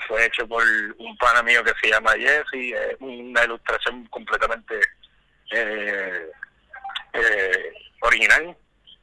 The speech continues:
Eh, y también, co-, como te digo, va con el concepto del álbum, porque el concepto del álbum tam-, tiene un, tiene un concepto, que sí, que te vas a dar cuenta un, un poquito en cuanto a las líricas de canción a canción, aunque el primer E P como tal fue lo mismo,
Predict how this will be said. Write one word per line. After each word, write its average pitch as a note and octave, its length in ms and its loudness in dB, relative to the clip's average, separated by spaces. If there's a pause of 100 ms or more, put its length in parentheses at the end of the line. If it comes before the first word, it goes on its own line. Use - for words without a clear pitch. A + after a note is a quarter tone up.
(600)
Eh, A#2 340 2
y G#2+ 60 -12
también, G#2+ 340 0
co-, - 220 -10
como A#2+ 220 -8
te A#2+ 80 0
digo, C#3+ 200 0
va A#2 140 4
con D#3 160 -4
el D3 100 -4
concepto B2+ 460 -8
del B2 100 2
álbum, A#2+ 220 -2
porque G#2+ 200 -4
el A2 80 -8
concepto A2+ 480 -10
del C3 80 0
álbum D3 300 -6
tam-, C#3 340 -6
tiene C#3+ 160 2
un, D#3+ 100 -8
tiene D3+ 160 0
un D#3+ 80 -10
concepto, B2 640 -4 (580)
que A#2 160 -16
sí, A#2 120 6
que A2 200 0
te A2+ 120 2
vas A#2+ 300 4
a - 20 2
dar C3+ 120 0 (100)
cuenta C3+ 320 -4
un, C3+ 340 -10
un C3 180 -18
poquito C3 540 -4
en G#2+ 280 -2
cuanto A#2 300 -2
a - 20 2
las G#2+ 140 4
líricas B2+ 440 -2 (480)
de A#2+ 100 6
canción A#2 280 2
a A2+ 100 -16
canción, B2+ 360 -2
aunque A2+ 240 -2
el A#2+ 120 -14
primer A#2 340 2
E D3 80 4
P D#3+ 180 4
como D#3 240 -4
tal D#3+ 260 -2 (440)
fue C#3 160 4
lo D3+ 140 0
mismo, D#3+ 420 -6